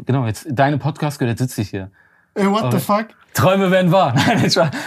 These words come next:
Speaker 1: Aber
Speaker 2: Du hast
Speaker 1: war
Speaker 2: in
Speaker 1: richtig
Speaker 2: Peru
Speaker 1: krass.
Speaker 2: einfach das gehört? Was hast du gehört, Alter?
Speaker 1: Ey, ich, alles. Ich hab zu viel Zeit gehabt, Mann.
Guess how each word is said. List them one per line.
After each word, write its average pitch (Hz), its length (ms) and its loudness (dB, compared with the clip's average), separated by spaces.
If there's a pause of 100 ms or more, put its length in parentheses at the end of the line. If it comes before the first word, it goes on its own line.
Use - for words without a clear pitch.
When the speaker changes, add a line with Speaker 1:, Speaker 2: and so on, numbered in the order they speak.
(220)
Speaker 1:
Aber 147 120 2
Speaker 2:
Du 180 40 4
hast 180 140 2
Speaker 1:
war 160 80 0
Speaker 2:
in 170 80 2
Speaker 1:
richtig 277 180 0
Speaker 2:
Peru 285 200 2
Speaker 1:
krass. 254 120 -2
Speaker 2:
einfach 254 200 -2
das 240 220 -2
gehört? 226 320 -4 (200)
Was 160 160 0
hast 233 160 -2
du 196 60 4
gehört, 185 360 0
Alter? 143 240 -4
Speaker 1:
Ey, 123 120 0
ich, - 200 -6
alles. 123 420 0
Ich 107 80 -2
hab 127 140 -2
zu 131 100 0
viel 123 140 0
Zeit 131 220 -4
gehabt, 104 180 -6
Mann. 90 220 -8